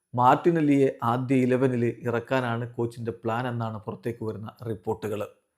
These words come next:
അതനുസരിച്ച് ബ്രസീൽ ടീമിൻ്റെ ലൈനപ്പിൽ മാറ്റങ്ങൾ ഉണ്ടാവുന്നു. മൂന്ന് മാറ്റങ്ങൾ ബ്രസീൽ ടീമിൻ്റെ ലൈനപ്പിൽ വരുത്താനാണ്.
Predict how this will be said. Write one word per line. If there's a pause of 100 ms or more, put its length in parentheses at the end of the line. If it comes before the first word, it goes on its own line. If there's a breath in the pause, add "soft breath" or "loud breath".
(500)
അതനുസരിച്ച്
ബ്രസീൽ
ടീമിൻ്റെ (160)
ലൈനപ്പിൽ
മാറ്റങ്ങൾ
ഉണ്ടാവുന്നു.
മൂന്ന്
മാറ്റങ്ങൾ
ബ്രസീൽ
ടീമിൻ്റെ
ലൈനപ്പിൽ
വരുത്താനാണ്.